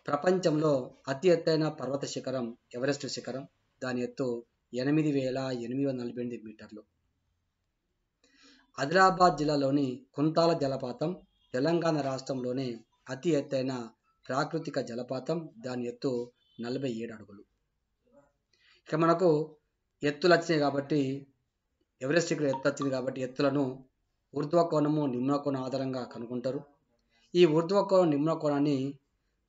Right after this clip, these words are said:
సర్వేయర్ అందరూ కూడా థియోడలైట్ అనే పరికరాన్ని ఉపయోగించి కనుక్కుంటారు. ఇక మనకు ప్రక్కపట చూడండి, చూసైతే మీకు ఒకటి తెలుస్తుంది. ఇక్కడ ఇది కుంతాల జలపాతం. మరి ఈ విధంగా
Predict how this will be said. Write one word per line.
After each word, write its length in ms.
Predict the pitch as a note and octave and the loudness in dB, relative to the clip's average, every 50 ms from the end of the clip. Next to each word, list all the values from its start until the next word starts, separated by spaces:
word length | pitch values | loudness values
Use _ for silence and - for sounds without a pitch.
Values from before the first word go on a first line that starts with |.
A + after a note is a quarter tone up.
| _ _ _ _ _ | _ _ _ _ _
సర్వేయర్ 440 | - - C#3 C#3 D3+ E3+ F3 E3+ D#3 | -2 0 2 4 8 8 8 8 8
అందరూ 240 | D3 C#3+ C#3 D3 D3 | 4 2 2 0 -2
కూడా 460 | D3 - C3 C3+ C#3+ C3+ B2+ B2 - - _ _ _ _ - | -2 -4 -2 0 0 0 -2 -4 -10 -16 _ _ _ _ 0
థియోడలైట్ 720 | D#3 E3+ F3+ F3+ F3+ F3 E3+ D#3+ D#3+ D#3 D#3 D3 D3 - - | 4 6 8 8 8 8 6 6 6 4 4 2 0 -4 -10
అనే 220 | C#3 C3+ C#3 C#3 C3+ | -6 -4 -2 -2 -2
పరికరాన్ని 760 | C3+ - - C3 C3 C#3 C#3 D#3 D#3 C#3+ C#3 C#3 C3 C3 B2 | -4 -6 -6 -4 -4 0 2 2 2 4 2 0 0 -4 -8
ఉపయోగించి 680 | - - C3+ C3+ B2+ B2 B2 - F#3 A3 C4+ C4+ - _ _ _ _ - | -6 -4 -4 -2 -2 -4 -4 -2 0 -2 -2 -2 -10 _ _ _ _ -14
కనుక్కుంటారు. 520 | - A#2 A2+ - - - - - - - _ _ _ _ _ _ _ _ _ _ _ _ _ _ _ _ _ _ _ _ _ - | -12 -12 -10 -12 -14 -18 -18 -20 -20 -20 _ _ _ _ _ _ _ _ _ _ _ _ _ _ _ _ _ _ _ _ _ -16
ఇక 100 | - - | -10 -8
మనకు 220 | B2 C3+ C3+ B2+ | -6 -4 -4 -6
ప్రక్కపట 420 | - - C3+ C3 - C#3 D3+ C#3 C3+ | -6 -8 -8 -6 -4 -4 -2 -2 -2
చూడండి, 640 | B2+ - C3+ C3 B2+ C3+ C#3+ C#3+ C3 A#2+ - - _ _ _ _ _ _ _ - - | -2 -4 -6 -6 -2 2 2 2 2 0 -6 -10 _ _ _ _ _ _ _ -10 -6
చూసైతే 240 | C3 C3+ C3 B2+ C3+ | -4 -4 -4 -4 -4
మీకు 200 | C3 C3 - B2+ | -6 -4 -6 -6
ఒకటి 180 | A#2+ B2 A#2 | -6 -6 -8
తెలుస్తుంది. 400 | A2+ B2+ B2 A#2+ - - B2+ B2 | -8 -8 -8 -8 -8 -8 -8 -8
ఇక్కడ 360 | B2 - B2+ B2 B2+ A#2+ A2+ A2 - _ _ _ _ _ _ - | -6 -6 -4 -4 -4 -4 -6 -10 -14 _ _ _ _ _ _ -14
ఇది 200 | B2+ B2+ C3 B2+ | -8 -4 -4 -4
కుంతాల 640 | A#2 - - B2 B2+ A#2+ - B2 B2 C3 D#3+ G3+ A3+ - - _ _ _ _ _ _ _ _ _ - | -4 -6 -6 -6 -6 -4 -4 -4 -2 -2 -2 -2 -4 -6 -12 _ _ _ _ _ _ _ _ _ -16
జలపాతం. 520 | A#2 B2 A#2+ A2+ A2 - G#2 F#2+ _ - _ _ _ _ _ _ _ _ _ _ _ _ _ _ _ _ _ _ _ _ _ _ _ _ _ - - - - - _ - _ _ _ _ - | -12 -12 -10 -12 -12 -14 -18 -20 _ -20 _ _ _ _ _ _ _ _ _ _ _ _ _ _ _ _ _ _ _ _ _ _ _ _ _ -20 -20 -20 -20 -20 _ -20 _ _ _ _ 0
మరి 160 | F3 F3 F#3 | 4 6 8
ఈ 40 | F#3 | 8
విధంగా 500 | D#3+ D#3+ D#3 D3+ C#3 C3 C3+ C#3 C#3 - | 8 6 2 2 2 2 0 -2 -4 -4